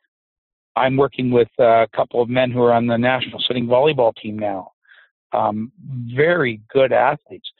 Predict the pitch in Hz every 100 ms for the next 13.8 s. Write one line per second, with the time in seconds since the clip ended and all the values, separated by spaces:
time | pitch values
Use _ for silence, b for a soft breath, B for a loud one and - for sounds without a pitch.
0 | b b _ - - 311 330 180 139 139
1 | - 151 190 - 160 - 131 135 127 120
2 | 127 143 123 117 113 120 120 117 113 _
3 | 214 - 101 104 _ _ _ _ _ _
4 | _ _ 123 165 185 - - b b b
5 | b b _ _ _ _ _ _ - 143
6 | 139 254 339 143 127 143 147 240 - 131
7 | 151 190 - 160 123 117 110 190 294 156
8 | 139 123 143 143 117 135 156 131 - 107
9 | - 131 160 247 226 214 180 143 143 139
10 | 120 135 131 110 - - 117 123 123 123
11 | 131 - 120 117 113 113 127 117 - _
12 | 127 156 185 165 170 160 - - 190 -
13 | 127 120 - 123 123 120 117 110